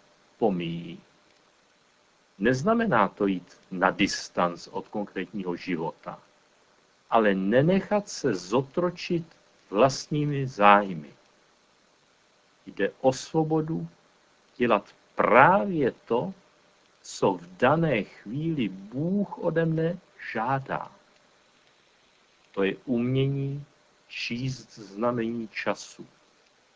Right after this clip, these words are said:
mého času, který mi Stvořitel dal spolu s povoláním, abych jej mohl uskutečnit. Čas je krátký ne proto, že bychom věřili v pravdivost nejnovějších předpovědí konce světa,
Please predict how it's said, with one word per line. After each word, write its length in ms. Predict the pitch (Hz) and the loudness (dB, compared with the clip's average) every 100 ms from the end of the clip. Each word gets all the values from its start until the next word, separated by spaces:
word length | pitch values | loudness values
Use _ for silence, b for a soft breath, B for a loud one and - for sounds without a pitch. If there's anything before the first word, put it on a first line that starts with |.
| 147 | 0
mého 480 | 180 160 101 85 | 4 6 4 -4
času, 540 | 82 - 90 - - - _ _ _ _ _ | -8 -8 -10 -12 -18 -20 _ _ _ _ _
který 220 | 120 135 | 0 2
mi 140 | 135 | 2
Stvořitel 680 | 131 - 143 135 151 135 123 | 0 0 2 2 2 4 4
dal 260 | 117 139 139 | 6 4 2
spolu 400 | - - 127 110 | -2 -2 0 0
s 140 | - | -4
povoláním, 960 | - 120 113 131 135 147 147 147 156 160 - _ _ _ | -2 0 4 6 6 2 0 -2 -4 -6 -12 _ _ _
abych 440 | 127 117 143 135 160 | 0 2 0 -2 0
jej 160 | 147 | 2
mohl 280 | 147 135 147 | 2 4 4
uskutečnit. 920 | 139 117 - - 95 82 - - 67 - _ _ _ _ _ _ _ _ _ _ | 2 -4 -10 -12 -10 -10 -12 -14 -16 -18 _ _ _ _ _ _ _ _ _ _
Čas 280 | - 113 131 | 2 4 2
je 80 | |
krátký 800 | 120 123 127 151 165 - 135 107 - _ _ | 2 6 8 8 6 -2 -4 -4 -8 _ _
ne 220 | 117 151 | 2 4
proto, 760 | 131 - 110 117 - - 95 85 - | 2 2 6 6 4 0 -2 -2 -4
že 160 | 113 | 0
bychom 340 | 107 117 - 98 | 0 0 -4 -2
věřili 480 | 104 107 - 120 117 | 0 -2 0 2 0
v 160 | - | -2
pravdivost 760 | - 113 107 107 120 110 - - | 2 6 6 4 -2 -2 -4 -4
nejnovějších 600 | 110 113 113 110 - 98 | -4 0 0 -2 -6 -10
předpovědí 680 | - 110 - 117 113 110 104 | -8 -10 -4 0 0 0 -4
konce 360 | 110 107 - | -6 -6 -6
světa, 580 | - - 90 80 - - | -8 -4 -4 -4 -10 -16